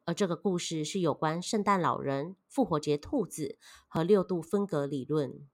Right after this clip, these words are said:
在简报的第一页，他本来用文字写着“圣诞老人、复活节兔子和六度分隔理论，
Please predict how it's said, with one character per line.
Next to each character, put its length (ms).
在 160
简 180
报 160
的 120
第 160
一 260
页， 320
他 140
本 160
来 100
用 200
文 180
字 180
写 280
着 280
“圣 220
诞 160
老 180
人、 400
复 200
活 100
节 160
兔 260
子 380
和 120
六 200
度 100
分 240
隔 160
理 180
论， 320